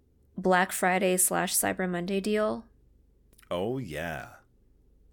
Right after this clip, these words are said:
Speaker 2: Dio got a couple different good deals.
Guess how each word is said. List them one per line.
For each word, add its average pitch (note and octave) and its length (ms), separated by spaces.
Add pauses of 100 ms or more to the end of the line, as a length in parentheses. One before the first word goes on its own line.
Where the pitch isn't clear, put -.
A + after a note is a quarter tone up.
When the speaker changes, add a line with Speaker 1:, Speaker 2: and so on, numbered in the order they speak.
(960)
Speaker 2:
Dio D#3+ 380
got A#2+ 440 (300)
a B2 100
couple - 640
different C3 420
good A#2+ 240
deals. A2 600